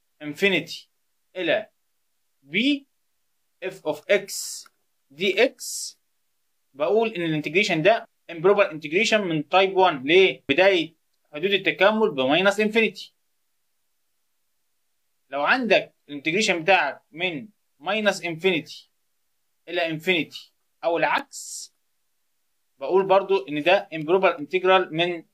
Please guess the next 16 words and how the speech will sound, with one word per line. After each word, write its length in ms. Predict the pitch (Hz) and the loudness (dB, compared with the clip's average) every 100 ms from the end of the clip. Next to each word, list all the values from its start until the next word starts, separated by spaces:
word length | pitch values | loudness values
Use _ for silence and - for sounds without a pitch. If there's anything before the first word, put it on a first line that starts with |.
| - | -4
تايب 280 | 165 160 | -4 -2
وان. 260 | 139 113 98 _ _ _ - | -2 -2 -4 _ _ _ -20
ازاي 500 | 139 196 226 233 208 | -2 4 4 4 -4
ابدا 260 | 202 196 175 | -8 -2 0
احل 260 | - 208 202 | 2 0 -2
الامبروبر 640 | - 151 185 185 196 - | -8 -6 0 2 2 0
انتجرال 500 | 147 185 180 180 165 | -2 2 4 4 2
من 140 | 143 | 0
تايب 240 | 175 175 139 | 2 2 2
وان؟ 300 | 135 117 - _ _ _ _ _ | 0 0 -10 _ _ _ _ _
خلينا 320 | - 139 185 175 | -14 -6 -2 0
نشوف 180 | 175 170 | 0 0
مثلًا 200 | 170 170 | 0 2
لو 80 | |
عايزين 240 | 131 165 156 | 2 2 0
نحل 440 | 143 165 160 143 | 0 0 0 -2